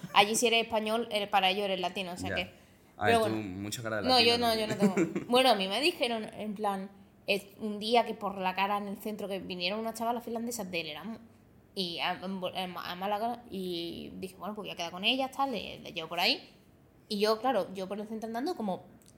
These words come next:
Speaker 1: tres personas distintas que si yo era de Latinoamérica. Y yo en plan, "¿Por qué?". No, no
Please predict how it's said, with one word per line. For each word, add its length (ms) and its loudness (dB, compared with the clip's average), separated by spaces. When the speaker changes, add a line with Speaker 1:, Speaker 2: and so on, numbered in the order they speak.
Speaker 1:
tres 180 0
personas 260 -2
distintas 320 -4
que 100 -4
si 120 -6
yo 80 -2
era 100 0
de 80 -2
Latinoamérica. 560 -6
Y 100 2
yo 100 8
en 80 0
plan, 260 -2
"¿Por 140 -10
qué?". 140 -12
No, 140 12
no 600 2